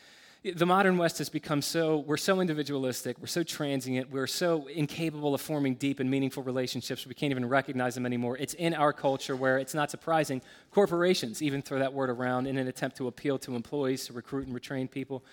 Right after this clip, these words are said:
which feels manipulative when you see, "We're a family around here," painted on the Walmart break room.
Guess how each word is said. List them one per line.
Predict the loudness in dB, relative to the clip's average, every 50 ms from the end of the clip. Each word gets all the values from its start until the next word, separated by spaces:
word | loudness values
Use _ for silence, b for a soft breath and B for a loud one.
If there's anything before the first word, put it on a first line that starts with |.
| B B B B B
which | B 0 0
feels | 2 2 2 2 2
manipulative | 2 2 2 0 0 0 0 0 2 0 0 0 -2
when | -4 -2
you | -2 -2
see, | -2 0 0 0
"We're | 2 2 2
a | 2
family | 0 0 0 0 0 2 0 0 -2
around | 0 0 -2 -2 -2 -2
here," | -4 -6
painted | -4 -4 -4 -4 -2 -2
on | -2 -2
the | -2
Walmart | -2 -2 -2 -2 0 -2 -2 -4 -2
break | -2 -2 -2 -2 -2
room. | -4 -4 -4 -6